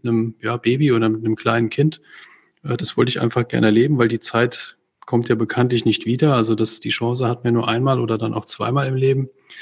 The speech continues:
Ein halbes Jahr war damals tatsächlich, ähm, für einen Mann noch ungewöhnlich, kann man sagen. Also ich glaube, ich war der Zweite, von dem ich weiß, der also so eine längere Elternzeit genommen hat. Über, üblicherweise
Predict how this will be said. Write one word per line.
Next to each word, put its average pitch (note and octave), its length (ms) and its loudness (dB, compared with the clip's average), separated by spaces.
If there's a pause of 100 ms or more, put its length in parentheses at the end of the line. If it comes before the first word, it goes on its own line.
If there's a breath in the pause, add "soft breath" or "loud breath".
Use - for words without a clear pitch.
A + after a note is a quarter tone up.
(280 loud breath)
Ein A2 140 2
halbes B2+ 320 0
Jahr A#2+ 200 4
war C3+ 80 2
damals B2 400 0
tatsächlich, B2 1120 -2
ähm, A2+ 540 -4 (420)
für B2 220 2
einen A2 120 6
Mann A2 180 6
noch A#2 180 0
ungewöhnlich, E3 720 2
kann D3+ 120 -2
man D3+ 120 0
sagen. C#3 320 0
Also A#2 140 -2
ich - 60 -8
glaube, B2 200 0
ich A#2 80 -2
war B2+ 80 0
der A2 120 4
Zweite, B2 420 2
von A#2 160 0
dem - 180 -4
ich - 180 -2
weiß, C#3+ 380 0 (1120 loud breath)
der A#2 100 2
also A#2 140 -2
so A#2 180 -4
eine A2+ 280 2
längere C3 340 4
Elternzeit C3 520 0
genommen A#2+ 300 2
hat. A#2+ 220 -2
Über, B2 260 0
üblicherweise A2+ 920 -2